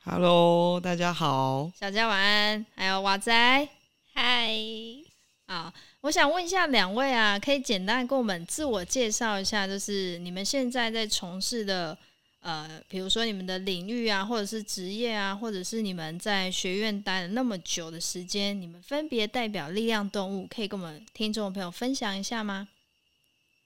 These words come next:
Speaker 1: 好。
Speaker 2: 小佳先好了。
Speaker 1: 好，我是小佳，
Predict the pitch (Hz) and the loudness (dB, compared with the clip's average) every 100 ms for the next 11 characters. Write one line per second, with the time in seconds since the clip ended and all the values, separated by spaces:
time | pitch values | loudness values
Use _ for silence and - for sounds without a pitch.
0 | _ _ _ _ _ _ _ _ _ 139 | _ _ _ _ _ _ _ _ _ -6
1 | 143 196 - - 185 202 208 208 190 175 | -4 -4 -8 -8 0 0 0 -2 -4 -8
2 | - _ _ _ _ _ _ _ _ 139 | -14 _ _ _ _ _ _ _ _ -8
3 | 135 - 147 156 220 214 170 151 151 135 | -8 -8 -8 -4 0 2 2 0 0 -2
4 | 123 160 156 156 165 | 0 2 2 0 -4